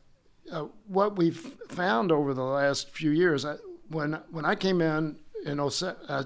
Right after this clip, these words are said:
took office in oh seven, and <clears throat> we, we had earmarks then. We put in some reforms so that you had to,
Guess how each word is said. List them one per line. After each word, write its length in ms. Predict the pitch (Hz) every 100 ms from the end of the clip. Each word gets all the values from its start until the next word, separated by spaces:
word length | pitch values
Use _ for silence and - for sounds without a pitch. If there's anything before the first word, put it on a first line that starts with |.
| -
took 160 | 156
office 260 | 143 143 139
in 80 | 143
oh 80 | 131
seven, 440 | - 143 123 120 - - - - -
and 380 | 135 135 135 131 - 143 -
<clears throat> 140 | _ 165
we, 220 | 170 170 -
we 120 | 160 160
had 180 | 165 196
earmarks 400 | 180 135 113 -
then. 320 | 117 113 127 - - - -
We 120 | 165
put 200 | 165 190
in 100 | 190
some 220 | 175 165
reforms 540 | 151 - 143 143 143 -
so 220 | 151 135
that 300 | 135 127 - -
you 160 | - 160
had 320 | 123 165 160
to, 400 | - 151 143 139